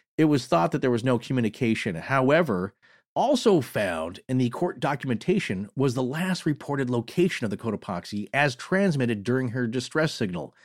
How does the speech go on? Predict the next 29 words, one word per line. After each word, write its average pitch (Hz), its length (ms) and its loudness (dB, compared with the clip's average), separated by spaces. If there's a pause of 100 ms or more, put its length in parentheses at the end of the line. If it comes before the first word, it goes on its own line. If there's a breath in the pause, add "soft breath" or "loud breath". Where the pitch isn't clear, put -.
(360 soft breath)
via 156 240 6
the 147 120 6
wireless 139 720 2 (400)
around 151 420 4
noon 156 500 6 (160)
on 127 140 -2
November 147 340 2
thirtieth, 120 460 2
nineteen 117 480 -2 (260)
twenty-five. 101 800 -4 (420)
And 90 120 -2
that 120 100 2
location 127 460 0
would 92 80 -2
be 95 260 0 (340 soft breath)
longitude 127 800 2
eighty 127 220 2
degrees, 135 680 2 (160)
forty-nine 127 540 4
minutes 120 360 2
west, - 540 -2
and 98 220 -4
latitude 127 580 2
of 101 200 -6
thirty 131 260 2
degrees, 104 500 0 (220)
seven 120 340 0
minutes 101 320 -2
north. 101 460 -4